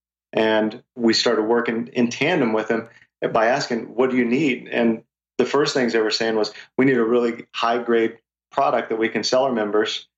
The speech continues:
And at the time they were telling me, uh, verbatim, "Jeff, you know, I don't even care if I make a profit off of this.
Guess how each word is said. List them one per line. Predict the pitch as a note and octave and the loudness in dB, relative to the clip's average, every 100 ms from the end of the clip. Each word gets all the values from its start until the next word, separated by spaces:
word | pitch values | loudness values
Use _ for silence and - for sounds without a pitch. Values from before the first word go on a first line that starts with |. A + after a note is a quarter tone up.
| _ _ _ | _ _ _
And | - B2 A#2+ | 0 2 2
at | A#2+ A#2 | 2 0
the | |
time | - - F3+ E3 | -4 -2 0 2
they | A#2+ | 2
were | A2 A2 | 2 0
telling | - E3+ D3+ A2+ | -2 0 2 0
me, | G#2+ - _ _ _ | -2 -4 _ _ _
uh, | - - | -2 -2
verbatim, | B2 C3 - B2 D3 C3 G#2 | 0 0 2 0 0 -2 -2
"Jeff, | G#2 G#2 - _ _ | -2 -2 -6 _ _
you | A#2+ | -2
know, | A#2 | 0
I | C#3 | 0
don't | F3 D#3+ | 2 2
even | C#3 | 2
care | B2 C3 B2+ | 0 0 0
if | |
I | A#2 | -2
make | A2+ G#2+ | -2 -2
a | |
profit | - B2+ C3+ B2+ G2+ | -2 0 0 0 -2
off | G2 | -2
of | - | -6
this. | - - - - | -8 -6 -6 -8